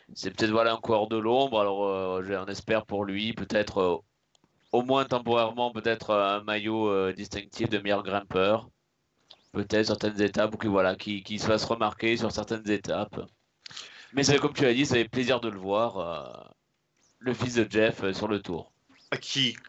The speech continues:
Speaker 2: partage avec son père, au-delà du nom de famille également, le, le style et même la, le visage sur le vélo. Euh,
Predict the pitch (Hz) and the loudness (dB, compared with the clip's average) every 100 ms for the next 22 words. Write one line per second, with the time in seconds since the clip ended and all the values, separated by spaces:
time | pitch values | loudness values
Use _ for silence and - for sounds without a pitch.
0 | - 135 - 135 127 - 120 113 147 139 | -4 -2 0 2 2 0 -2 0 0 2
1 | 113 113 110 107 110 110 - 110 127 117 | 0 -2 -2 -2 -4 -8 -8 -10 -8 -4
2 | 104 101 120 113 101 101 101 - - 123 | -4 -2 -4 -2 -4 -4 -4 -4 -4 -2
3 | 107 101 98 98 95 98 101 104 104 123 | 0 -2 0 0 0 -2 -4 -4 0 2
4 | 120 98 - 92 92 92 95 104 101 87 | 2 0 -4 -4 -4 -2 -2 -2 -2 -2
5 | 82 | -4